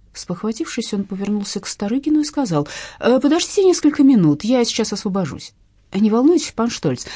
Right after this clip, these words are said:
занимайтесь своим делом». Старыгин огляделся по сторонам, но потом не выдержал и толкнул дверь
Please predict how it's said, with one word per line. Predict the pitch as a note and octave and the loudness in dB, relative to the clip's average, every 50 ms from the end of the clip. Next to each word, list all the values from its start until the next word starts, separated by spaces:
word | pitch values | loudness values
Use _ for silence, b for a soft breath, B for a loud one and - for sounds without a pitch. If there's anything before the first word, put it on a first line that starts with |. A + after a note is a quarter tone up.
| B B B B | B B B B
занимайтесь | F3+ G#3 A#3 A#3 G#3+ A3+ C4+ F#4+ - G4+ - | 0 4 4 6 6 6 4 2 0 -2 -2
своим | - B3 A#3 C4 C4+ | 0 2 4 4 4
делом». | G#3 - C#3 C#3 D3+ D#3 - - - _ _ _ _ _ - | 2 2 -2 -8 -8 -10 -12 -14 -18 _ _ _ _ _ -18
Старыгин | - - - F3 D#3+ D#3+ D3 D#3 D3+ D3+ D3+ | -14 -8 -6 -4 -4 -4 -2 -2 -4 -4 -4
огляделся | E3+ D#3 D#3+ E3 E3+ D#3+ E3 D3+ D3 - E3+ | -6 -6 -6 -6 -6 -6 -6 -6 -6 -6 -10
по | D#3+ - D#3+ | -10 -8 -10
сторонам, | - - - F3 E3+ E3 F3 A3+ C4+ C#4+ B B B B B B B B | -8 -6 -6 -4 -2 -2 0 0 0 0 B B B B B B B B
но | G3 | -4
потом | F#3+ A3+ A#3 C#4+ C#4 C4+ | -2 0 2 4 6 6
не | B3 A#3+ | 6 6
выдержал | G#3+ A3+ C#4 - F4 E4 D#4 - E4 D#4 C#4+ C4+ | 6 4 2 0 -2 -6 -4 -2 0 2 2 4
и | C4+ C#4 | 2 2
толкнул | C#4 - - B3 B3+ - - C4 C4 C4 A#3+ | 0 0 -2 -2 -2 -2 0 2 2 2 2
дверь | G#3+ F#3+ E3+ C#3+ C3+ - - | 0 -2 -4 -4 -4 -6 -10